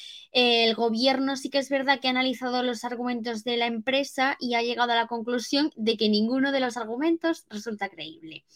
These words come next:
De hecho, los califica de ridículos y asegura que la única justificación real es, es la fiscal por los impuestos más bajos. Em, y el gobierno al final no está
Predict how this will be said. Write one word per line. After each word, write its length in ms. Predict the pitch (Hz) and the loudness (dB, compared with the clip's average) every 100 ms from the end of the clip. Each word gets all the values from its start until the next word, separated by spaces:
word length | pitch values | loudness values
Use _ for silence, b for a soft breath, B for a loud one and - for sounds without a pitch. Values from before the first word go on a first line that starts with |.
| _ | _
De 120 | 220 | 0
hecho, 180 | 240 220 | 0 0
los 140 | 185 - | -8 -2
califica 580 | 202 190 202 240 202 | 2 2 2 0 2
de 100 | 202 | 2
ridículos 760 | 196 208 220 262 320 330 415 - b b b | 0 -2 -2 -2 2 2 2 -8 b b b
y 80 | 254 | 0
asegura 480 | 247 262 269 247 208 | 2 2 4 4 2
que 100 | 214 | 4
la 140 | 202 | 4
única 400 | 226 254 254 240 | 4 4 4 4
justificación 840 | - 254 262 262 226 226 - 233 | 0 -4 -4 -4 0 0 0 -2
real 520 | 220 220 220 240 269 - | 0 4 6 6 2 0
es, 340 | 208 202 - | 0 0 -6
es 160 | - 202 | -6 -2
la 140 | 208 | -2
fiscal 480 | 196 185 - 202 214 | -2 -10 -2 0 0
por 160 | 214 208 | 2 2
los 240 | 185 180 | 2 -2
impuestos 640 | 180 175 175 - 185 185 - | -10 -4 -6 -4 -6 -6 -8
más 360 | 196 180 170 | -6 -4 -6
bajos. 480 | 160 160 - - - B B B B B - | -8 -10 -14 -20 -20 B B B B B 2
Em, 580 | 240 240 226 220 214 208 | 4 6 4 4 2 0
y 120 | 240 | 2
el 80 | 214 | 4
gobierno 380 | 214 226 220 247 | 4 4 2 0
al 80 | 254 | -2
final 260 | 262 262 - | 0 0 0
no 300 | 226 233 240 | -2 0 -2
está 500 | 233 - 240 233 | -4 2 2 2